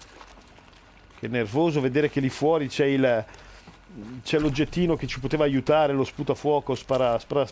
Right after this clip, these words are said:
flesciante. Allora, sei rimasto solo tu in teoria.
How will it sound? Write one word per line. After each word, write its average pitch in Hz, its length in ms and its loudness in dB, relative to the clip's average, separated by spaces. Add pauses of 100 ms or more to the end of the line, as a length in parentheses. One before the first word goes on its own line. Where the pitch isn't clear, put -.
flesciante. 139 760 -2 (2500)
Allora, 92 600 -10 (140)
sei - 240 -10
rimasto 120 380 -6
solo 110 240 -8
tu 120 200 -8 (100)
in 101 280 -10
teoria. 95 680 -10